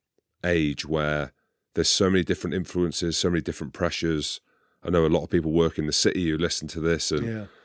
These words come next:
Speaker 1: I'm sure they're going wild on Thursday, Friday, Saturday,
Speaker 2: Yeah.
Speaker 1: Sunday, Monday. If they've gone too wild, they'll do it again.
Speaker 2: Yeah.
Speaker 1: And to hear someone like you, because there isn't s-, just the one story. "Oh, I like alcohol.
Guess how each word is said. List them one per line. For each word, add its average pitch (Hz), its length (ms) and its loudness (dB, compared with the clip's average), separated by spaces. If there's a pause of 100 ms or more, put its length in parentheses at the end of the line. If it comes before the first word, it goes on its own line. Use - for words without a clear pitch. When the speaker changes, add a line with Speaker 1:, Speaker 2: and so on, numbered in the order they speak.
(280)
Speaker 1:
I'm 92 120 -4
sure 92 200 2
they're 95 200 4
going 82 280 2
wild 73 420 -2 (180)
on 78 160 -4
Thursday, 82 380 0
Friday, 76 380 0 (200)
Saturday, 82 360 -2
Speaker 2:
Yeah. 95 140 0
Speaker 1:
Sunday, 78 320 0
Monday. 78 480 0 (300)
If 82 100 -8
they've 85 160 0
gone 82 160 0
too 78 200 0
wild, 76 220 0
they'll 82 120 0
do 82 180 2
it 78 60 0
again. 80 340 0 (120)
Speaker 2:
Yeah. 123 220 0 (520)
Speaker 1:
And 87 300 0
to 90 100 -4
hear 95 240 2
someone 87 340 0
like 82 200 0
you, 87 420 2 (640)
because 98 280 4
there 104 160 8
isn't 113 260 4
s-, - 160 0 (540)
just 107 200 2
the 104 80 6
one 90 220 4
story. 76 520 2 (160)
"Oh, 85 260 0 (100)
I - 60 -6
like 85 260 2
alcohol. 78 520 0